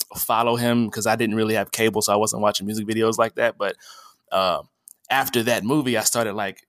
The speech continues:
trying to find more of his videos. And so, uh, fast forward a little bit to, like, two thousand eight, I was already out of film school and I wasn't really, you know, uh, in any film jobs quite yet, but I was still kinda just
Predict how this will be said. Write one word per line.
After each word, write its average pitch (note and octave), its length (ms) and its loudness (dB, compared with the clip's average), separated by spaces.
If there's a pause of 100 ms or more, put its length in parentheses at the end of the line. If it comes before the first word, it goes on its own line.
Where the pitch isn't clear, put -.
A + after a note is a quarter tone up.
(100)
trying A#2 280 0
to G#2+ 60 -10
find A#2 360 0
more C#3 240 2
of C3+ 80 -4
his C#3 140 -4
videos. E3 500 2 (400)
And G2+ 460 -4 (560)
so, G2+ 520 2
uh, F2+ 340 4 (400)
fast C#3 360 2
forward C3 260 0
a A2+ 60 2
little A#2 200 2
bit A2+ 380 -2 (360)
to, A#2+ 120 0
like, A2 220 0
two B2 140 -2
thousand A2 400 0
eight, G#2 180 0
I G2+ 80 0
was G#2 160 0
already A2 340 2
out G#2+ 160 2
of G#2+ 60 -8
film G#2+ 220 0
school G#2+ 300 -2
and G2+ 80 -4
I G2 60 -2
wasn't G#2+ 320 -2
really, G#2+ 440 2 (400)
you - 100 -6
know, F2+ 300 0 (360)
uh, E2 380 -2
in A#2 180 2
any G#2+ 220 0
film A2 560 0
jobs A2+ 420 0
quite G2+ 300 -2
yet, G2 300 -2
but G2 100 -4
I G2 100 0
was G2+ 120 -2
still G#2 320 0
kinda G2+ 280 -6
just G2 280 -2